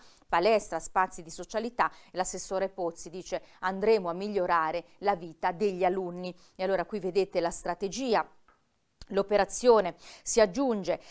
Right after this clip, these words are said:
ai trentacinque milioni di euro in progetti che l'amministrazione ha destinato all'edilizia scolastica. Sono investimenti che abbiamo scelto di concentrare nelle scuole, patrimonio della nostra comunità. E queste sono le belle parole appunto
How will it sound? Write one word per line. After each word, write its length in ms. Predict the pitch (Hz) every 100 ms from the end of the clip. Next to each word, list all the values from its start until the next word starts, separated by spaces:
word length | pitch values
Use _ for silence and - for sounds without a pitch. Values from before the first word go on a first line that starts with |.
| - -
ai 200 | - 185
trentacinque 640 | 190 254 277 294 302 269 262
milioni 320 | 262 269 262
di 120 | 254
euro 280 | 269 269 254
in 100 | 247
progetti 540 | 247 240 269 247 240
che 80 | 226
l'amministrazione 880 | 220 233 220 214 220 214 269 240 220
ha 20 |
destinato 560 | 202 208 220 220 214 208
all'edilizia 460 | 190 196 202 214
scolastica. 640 | - 226 220 214 - 196 175
Sono 240 | - 190
investimenti 680 | 190 185 - 202 214 214 202
che 80 | 202
abbiamo 240 | 180 185
scelto 340 | 190 - 208 202
di 140 | 180
concentrare 680 | - 180 185 175 208 202 175
nelle 200 | 165 165
scuole, 460 | 165 - 226 247 330
patrimonio 560 | 185 196 233 185 175
della 120 | 175 208
nostra 380 | 160 - - -
comunità. 720 | - 254 233 214 214 - -
E 100 | -
queste 240 | 196 180 180
sono 260 | 185 170
le 140 | 156 165
belle 300 | 196 196 175
parole 380 | 208 175 156
appunto 480 | 170 - 156 156 156